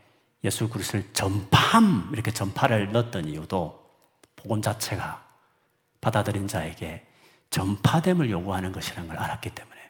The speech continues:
왜 이것이 전파함이 중요하냐 하면서 지금 영세전부터 있었던 구약시대를 흘러서 여기까지 왔기 때문에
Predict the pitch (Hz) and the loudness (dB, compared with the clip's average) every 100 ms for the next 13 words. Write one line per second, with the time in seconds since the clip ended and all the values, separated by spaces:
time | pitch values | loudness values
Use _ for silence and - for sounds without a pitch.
0 | _ _ - 117 131 202 240 202 190 123 | _ _ -2 8 12 12 10 6 6 4
1 | 107 - 113 113 113 - 98 92 92 95 | 2 2 2 2 -2 -4 -6 -2 -2 0
2 | 98 87 - _ _ _ _ - 104 101 | -2 -4 -10 _ _ _ _ -4 -2 0
3 | 170 - 101 151 240 - - - - - | 0 -2 2 6 6 2 -12 -20 -20 -20
4 | _ _ _ _ _ _ 110 113 117 120 | _ _ _ _ _ _ 2 4 6 4
5 | 117 110 117 104 - - - - _ _ | 4 2 0 -2 -4 -10 -10 -14 _ _
6 | _ _ _ _ _ _ _ - - 110 | _ _ _ _ _ _ _ -6 2 4
7 | 113 127 107 117 117 92 - 85 - - | 4 2 2 2 2 0 -4 -8 -10 -20
8 | _ _ _ _ _ 113 110 110 87 98 | _ _ _ _ _ 4 4 4 -4 -4
9 | 87 - 117 95 80 82 73 78 | -4 -4 -2 -2 -4 -6 -8 -12